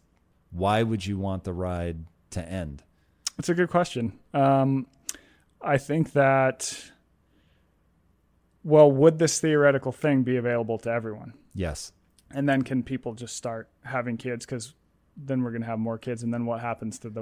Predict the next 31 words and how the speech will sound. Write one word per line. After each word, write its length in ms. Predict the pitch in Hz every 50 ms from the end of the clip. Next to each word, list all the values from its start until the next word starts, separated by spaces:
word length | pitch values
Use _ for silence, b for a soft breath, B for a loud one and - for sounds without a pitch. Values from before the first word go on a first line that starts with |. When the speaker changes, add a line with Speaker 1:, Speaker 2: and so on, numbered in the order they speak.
| - -
Speaker 2:
like 180 | 104 107 123 131
Speaker 1:
Let's, 360 | 151 190 - - - - - -
just 500 | 110 92 98 110 143 147 180 180 - -
for 100 | - 180
the 140 | 156 143 131
thought 380 | - - - - 110 101 98 92
experiment, 680 | 87 - - - - 87 - 85 80 82 120 113 117
Speaker 2:
Okay. 80 | 117 110
Speaker 1:
and 80 | 107
I'm 300 | 107 107 104 104 98 98
well 280 | 107 120 123 135 139 139
aware 380 | 135 123 113 110 107 104 101
that 160 | 95 95 95 -
there 120 | 101 98
are 80 | 98 98
realities 640 | 92 95 98 95 95 95 98 101 104 104 107 104 98 -
to 60 | 101
be 80 | 101
faced, 300 | 92 - 95 92 90 - -
and 80 | 90
I 40 | 90
don't 100 | 90 92
want 160 | 95 95 131
Speaker 2:
Yeah. 100 | 127 113
Speaker 1:
people 160 | 110 107 98 101
to 60 | 92
think 180 | 104 104 95
I'm 80 | 104 101
blind 220 | 98 127 143 147 135
to 40 | 117
that, 180 | 113 107 101